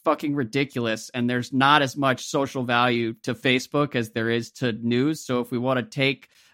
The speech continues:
a little piece of that revenue and transfer it to journalism, let's do it, and society will be better off.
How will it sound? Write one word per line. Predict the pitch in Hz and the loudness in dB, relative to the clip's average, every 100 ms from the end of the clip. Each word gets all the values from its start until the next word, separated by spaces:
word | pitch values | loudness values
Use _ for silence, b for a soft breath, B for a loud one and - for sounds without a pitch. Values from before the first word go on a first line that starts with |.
| - | -2
a | |
little | 139 147 | 2 2
piece | - 202 185 - | 2 -2 -2 0
of | 156 | 0
that | 143 139 131 | 4 2 4
revenue | 147 135 135 131 127 120 | 2 2 2 2 0 0
and | 98 117 110 | -2 -4 -6
transfer | - 160 160 151 - 147 | -6 2 2 2 -2 0
it | 135 127 | 0 -2
to | 135 | -6
journalism, | 123 139 151 131 110 113 117 120 - | -2 2 2 0 -2 -4 -6 -8 -6
let's | 123 147 - | 0 0 0
do | 208 247 | 0 2
it, | 147 - | 2 0
and | 127 123 123 127 | -2 0 0 -2
society | 151 - 139 143 143 | -8 2 4 4 2
will | 139 139 | 0 0
be | 143 | -2
better | 135 139 139 | -2 0 2
off. | 151 104 | 2 2